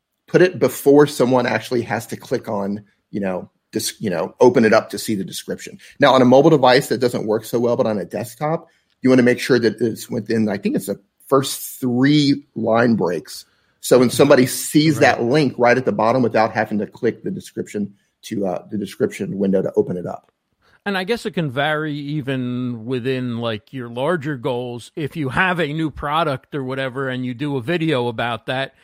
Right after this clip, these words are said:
Speaker 2: maybe that one you lead everybody to the new product, even if your
Speaker 1: Right.
Speaker 2: long-term goal is growth, because ultimately,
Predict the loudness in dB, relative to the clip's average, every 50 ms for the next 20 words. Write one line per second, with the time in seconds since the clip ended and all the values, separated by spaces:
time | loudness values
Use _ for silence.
0 | _ _ _ _ -8 -2 0 0 0 0 -2 -2 0 2 2 2 2 0 -2 -2
1 | 0 0 0 0 0 -2 -2 -2 -2 0 0 0 0 0 -2 0 -2 -2 -2 -2
2 | -4 -4 -4 -2 -2 -2 -2 -4 -2 0 2 4 4 2 0 -2 -6 _ -12 -10
3 | -8 -6 -6 -8 -4 4 6 6 6 6 4 2 0 0 -2 -4 -2 0 0 0
4 | 0 -2 -4 -4 -2 -2 -2 -2 -4 -6 -10 _ _ _ _ _ _ _ -8 -6
5 | -6 -6 -8 -10 -4 -2 0 0 0 -2 -4 -6 -8 -6 -6 -6 -4 -2 -4 -4
6 | -4 -4 -8 -8 -8 -8 -10 -8 -10 -8 -8 -10 -12